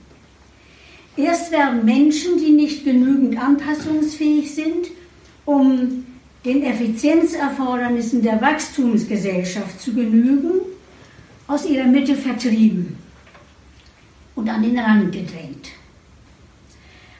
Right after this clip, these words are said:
Dann wird zweitens ihre Randständigkeit zum Skandal erklärt,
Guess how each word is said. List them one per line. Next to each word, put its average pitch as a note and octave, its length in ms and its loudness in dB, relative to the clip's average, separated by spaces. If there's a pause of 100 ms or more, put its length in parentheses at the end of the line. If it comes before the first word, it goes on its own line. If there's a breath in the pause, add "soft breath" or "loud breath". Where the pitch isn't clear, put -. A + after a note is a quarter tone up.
(160 soft breath)
Dann C#4 220 4
wird B3+ 220 0
zweitens D4+ 800 0
ihre A3+ 300 0
Randständigkeit C4 1160 -2
zum B3 180 -2
Skandal A3 840 0
erklärt, A#3+ 720 -4